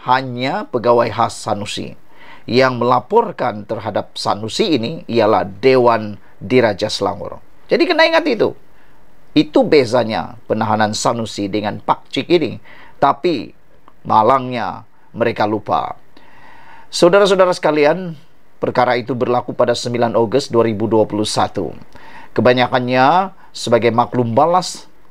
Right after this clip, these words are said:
kepada hantaran mengenai ketidakadilan yang didakwa dilakukan kerajaan kononnya terhadap Sanusi.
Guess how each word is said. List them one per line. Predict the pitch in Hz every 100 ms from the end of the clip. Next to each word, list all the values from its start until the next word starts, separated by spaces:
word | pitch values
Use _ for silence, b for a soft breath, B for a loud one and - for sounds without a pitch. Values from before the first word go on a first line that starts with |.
| -
kepada | - - -
hantaran | 107 107 120 123 113
mengenai | 120 117 117 -
ketidakadilan | 117 120 117 - 127 175 143 160 -
yang | 151 147
didakwa | 160 139 - 107
dilakukan | 95 107 107 110 - 107 107 104
kerajaan | - 107 143 151 147 143
kononnya | 180 156 117 107
terhadap | 98 107 104 120 123
Sanusi. | - 185 190 156 107